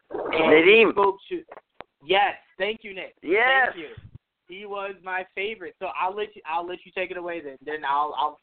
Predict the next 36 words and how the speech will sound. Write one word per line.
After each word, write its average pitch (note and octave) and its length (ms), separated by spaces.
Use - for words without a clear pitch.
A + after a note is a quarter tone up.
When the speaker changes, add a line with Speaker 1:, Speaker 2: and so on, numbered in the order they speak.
Speaker 1:
fill F3 180
in D#3+ 100
right D#3 180
after D3 260
you. C#3 120
But C3 160
go E3 100
ahead. D#3 260
What D#3+ 180
were F3 80
your F3 140
thoughts E3 300
on, D#3 200
on D#3 240
the D#3 100
introduction D#3 520
of D3 80
Nadeem? D3+ 580
Speaker 2:
Dude, A3+ 360
it G#3+ 140
was A3+ 200
crazy E3 460
because, C#3 420
like, B2+ 260
the D3 80
way F#3 280
they E3 220
introduced C#3+ 460
him A#2+ 180
was A2 160
like A2+ 180
a G2 140
hard D#3+ 400
cut, C3+ 260
and C#3 180
then B2 440